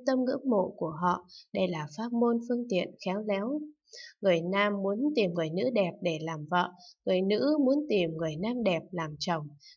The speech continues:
Đây là chứng minh ai ai cũng hoan hỷ đẹp, chẳng hoan hỷ xấu. Người đồng tâm ấy,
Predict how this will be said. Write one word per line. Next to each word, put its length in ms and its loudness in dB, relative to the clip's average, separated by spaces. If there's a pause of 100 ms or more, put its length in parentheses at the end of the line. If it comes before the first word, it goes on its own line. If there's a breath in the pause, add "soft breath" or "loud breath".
Đây 120 2
là 200 2
chứng 280 0
minh 220 6
ai 160 -4 (120)
ai 240 -2
cũng 280 0
hoan 200 0
hỷ 260 -2
đẹp, 180 0 (360 loud breath)
chẳng 220 2
hoan 200 -2
hỷ 200 0
xấu. 480 0 (600 soft breath)
Người 220 8
đồng 280 2 (100)
tâm 200 2
ấy, 460 0